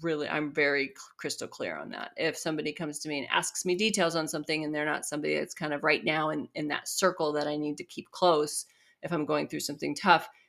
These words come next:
that's okay. I'm just gonna ask them to continue to pray. Okay. Um, all right. And then just that, you know,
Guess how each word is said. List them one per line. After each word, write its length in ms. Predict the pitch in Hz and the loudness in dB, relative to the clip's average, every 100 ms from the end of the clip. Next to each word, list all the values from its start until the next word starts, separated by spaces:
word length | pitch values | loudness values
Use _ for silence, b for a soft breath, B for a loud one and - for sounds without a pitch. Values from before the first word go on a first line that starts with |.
| - | 2
that's 160 | 165 - | 6 8
okay. 320 | 180 220 175 | 8 8 8
I'm 140 | 156 | 8
just 160 | - - | 2 -2
gonna 140 | 151 | -2
ask 260 | 143 147 - | -2 -2 -4
them 160 | 143 | -6
to 60 | 143 | -6
continue 440 | - - 156 139 | -8 -8 -6 -6
to 60 | - | -6
pray. 320 | - - - - | -8 -12 -6 -6
Okay. 380 | - 196 320 - b b b b b - | 6 8 8 0 b b b b b 12
Um, 680 | 202 196 190 185 175 - - - | 12 12 12 12 10 0 -8 8
all 100 | 220 | 12
right. 240 | 226 202 - | 12 12 10
And 160 | 220 214 | 4 8
then 440 | 220 220 220 196 | 8 8 2 0
just 420 | 240 247 254 - | 4 4 4 4
that, 320 | 254 233 196 - - | 8 8 8 2 -8
you 180 | 208 220 | -4 0
know, 280 | 202 185 | 0 0